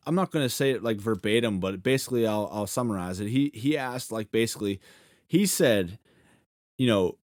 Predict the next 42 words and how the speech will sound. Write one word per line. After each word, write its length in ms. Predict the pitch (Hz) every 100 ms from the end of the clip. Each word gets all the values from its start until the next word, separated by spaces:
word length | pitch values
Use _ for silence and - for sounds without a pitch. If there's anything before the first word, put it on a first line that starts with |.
| _ _ _ _ -
"Do 120 | 123 143
you 180 | 190
guys 280 | 180 175 151
think 180 | 175 156
maybe 220 | 139 131 120
you're 140 | 107
thinking 460 | - 151 151 151 127
too 140 | 143
much? 400 | 135 131 127 -
You 120 | 127
need 120 | 123 120
to 80 |
get 140 | 120 120
back 180 | 127 123
to 100 | 113
the 60 | 101
drawing 380 | 120 127 123
board 240 | 110 120 113
a 20 |
little 280 | 107 117 110
bit, 440 | 107 117 117 -
and 140 | 110 110
maybe 180 | 117 117
next 300 | 120 120 -
year 220 | 120 117
you 160 | 110
just 180 | 107 117
don't 240 | 123 113 -
think 180 | 120 123
as 100 | 107
much 220 | 113 117
and 100 | 110
you 140 | 101
go 160 | 113 110
out 240 | 107 107
there 280 | 117 110 107
and 160 | 101 98
say," 360 | - 107 104 98
and 140 | 98
he 120 | 131
said 280 | 143 143 127
this, 340 | 95 87 -